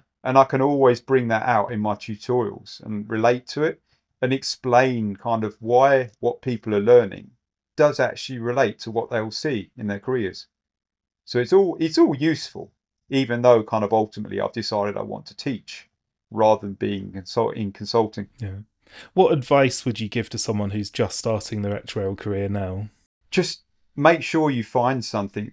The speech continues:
Speaker 1: that you enjoy doing for a start. I-, it's enjoyable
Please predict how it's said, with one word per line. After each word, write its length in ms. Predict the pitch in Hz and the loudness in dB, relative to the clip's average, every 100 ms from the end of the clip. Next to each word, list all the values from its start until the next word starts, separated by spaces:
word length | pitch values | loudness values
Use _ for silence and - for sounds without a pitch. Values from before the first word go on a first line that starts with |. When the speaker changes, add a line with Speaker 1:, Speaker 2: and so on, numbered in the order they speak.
| - | -2
Speaker 1:
that 220 | 113 107 | -2 -2
you 180 | 120 113 | -4 -2
enjoy 440 | 110 104 113 107 | -2 0 0 0
doing 340 | 107 107 98 95 _ _ | 0 -2 -2 -6 _ _
for 80 | 101 | -14
a 40 | |
start. 460 | - - 98 92 - _ - | -10 -2 -2 -2 -8 _ -12
I-, 60 | |
it's 380 | 127 - 120 - | -12 -10 -12 -6
enjoyable 680 | 127 107 135 147 147 202 | -6 2 4 4 2 0